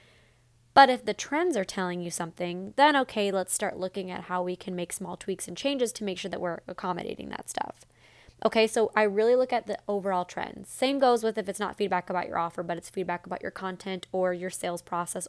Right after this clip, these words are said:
or whatever, okay? Like, plug in whatever you want here. Whatever it's feedback about, we're looking at the overall story that the feedback's telling us, not each individual point, and holding and giving any individual point that much power.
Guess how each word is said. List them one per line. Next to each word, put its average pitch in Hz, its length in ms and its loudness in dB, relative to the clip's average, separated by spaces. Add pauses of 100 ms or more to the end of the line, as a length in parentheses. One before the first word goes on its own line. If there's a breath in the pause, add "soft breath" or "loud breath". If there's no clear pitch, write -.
or 196 160 2
whatever, - 480 -2
okay? 202 240 2
Like, 190 300 -2 (100)
plug 233 240 6
in 214 100 2
whatever 185 280 2
you 170 120 0
want 165 220 -2
here. 233 280 0 (600 loud breath)
Whatever 247 300 12
it's 269 180 6
feedback 202 420 4
about, 175 440 2 (340)
we're 214 160 2
looking 226 260 2
at 247 120 -4
the 214 100 -2
overall 190 260 0
story 175 420 -2
that 220 120 -6
the 240 80 -4
feedback's 240 400 -2
telling 240 260 0
us, 240 240 -2
not 202 240 -2
each 202 160 -8
individual 180 460 -4
point, 190 500 -6
and 185 100 -4
holding 180 400 -2
and 196 160 -4
giving 214 260 4
any 202 160 0
individual 180 500 -4
point - 280 -12
that - 140 -6
much - 160 -12
power. - 400 -2